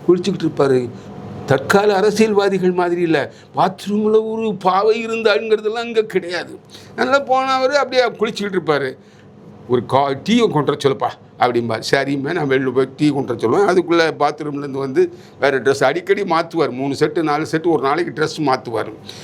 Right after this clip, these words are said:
வெளியில போயிட்டு வந்தா வேர்வை வந்துரும், அதனால வேற சட்டையை மாத்துவார்.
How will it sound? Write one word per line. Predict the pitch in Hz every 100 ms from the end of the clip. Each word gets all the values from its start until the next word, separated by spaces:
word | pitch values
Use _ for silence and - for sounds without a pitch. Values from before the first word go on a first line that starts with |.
| -
வெளியில | 156 240 247
போயிட்டு | - 233 240
வந்தா | 226 226 262
வேர்வை | 226 240 226
வந்துரும், | 214 196 190 247
அதனால | 208 180 214
வேற | 160 127 120 110
சட்டையை | - 127 120 135 117
மாத்துவார். | 107 107 95